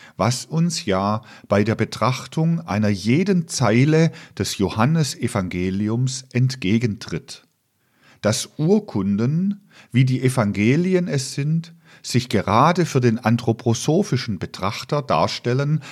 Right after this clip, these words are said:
als Urkunden, die verfasst sind von Menschen, die tiefer hineingeschaut haben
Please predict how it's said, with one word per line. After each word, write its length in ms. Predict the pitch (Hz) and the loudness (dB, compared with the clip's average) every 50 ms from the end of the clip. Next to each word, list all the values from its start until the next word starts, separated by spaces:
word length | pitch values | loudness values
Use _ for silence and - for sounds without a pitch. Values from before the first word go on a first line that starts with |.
| - - | -14 -2
als 280 | - 113 117 131 - - _ | 0 2 2 2 -2 -8 _
Urkunden, 920 | - 147 160 185 185 - - 180 175 180 185 190 202 202 202 208 214 208 208 - - - - _ - | 0 2 2 2 0 0 0 0 2 2 2 2 2 2 2 2 2 0 -2 -6 -16 -20 -16 _ -4
die 80 | 123 | -4
verfasst 840 | 127 - 123 107 - - - - 175 175 - - - - - - - | -2 0 -2 -2 -2 0 0 0 2 2 -2 -6 -8 -10 -10 -8 -4
sind 420 | 101 95 104 123 147 156 - - - _ _ _ _ _ _ _ | -2 0 0 0 0 -2 -4 -8 -16 _ _ _ _ _ _ _
von 300 | _ - 104 90 85 87 | _ -6 -4 -4 -2 -2
Menschen, 680 | 87 95 104 127 151 160 - - 170 170 175 185 185 175 - _ _ _ _ _ _ - | 0 2 2 2 2 0 -2 -2 -2 0 0 0 -2 -4 -6 _ _ _ _ _ _ -10
die 180 | - - _ | -10 -10 _
tiefer 500 | _ - - 190 208 226 - - 113 95 | _ -4 0 2 2 2 2 0 -2 -2
hineingeschaut 1080 | 85 104 104 95 95 92 95 107 123 151 160 156 156 127 - - 110 107 120 123 123 - | 0 -2 -2 -2 0 0 0 0 2 0 0 0 -2 -2 -2 -2 0 0 0 -2 -2 -2
haben 540 | 107 92 90 98 110 123 123 131 139 135 127 | -2 0 0 0 0 0 -2 -2 -2 -4 -8